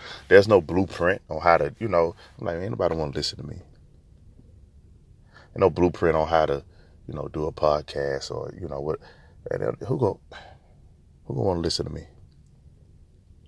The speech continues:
Why, you know?" But I'm doing it. Am I ner-, I get nervous every time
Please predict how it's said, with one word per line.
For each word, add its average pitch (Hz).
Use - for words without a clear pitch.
Why, 92
you 95
know?" 82
But 85
I'm 85
doing 104
it. -
Am 82
I 82
ner-, 85
I 113
get 110
nervous 98
every 98
time 85